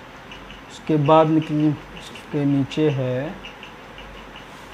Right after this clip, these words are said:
oh my God,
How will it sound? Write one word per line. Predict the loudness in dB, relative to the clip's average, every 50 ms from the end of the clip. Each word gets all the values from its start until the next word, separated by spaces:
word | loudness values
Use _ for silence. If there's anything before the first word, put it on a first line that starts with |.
| -16 -16 -16 -16 -16 -16 -16 -18 -16 -16 -16 -16 -16 -16 -16 -16 -16 -16 -18 -18 -18 -18 -18 -18 -18 -18 -18 -18 -18 -18 -18 -18 -18 -18 -18 -18 -18 -18 -18 -18 -18 -18 -18 -16 -14 -8 -4 0
oh | 2 4 4 6 6 6 6 4
my | 4 2 2 0 -2 -2 -2 0
God, | 0 2 4 4 2 2 0 -2 -4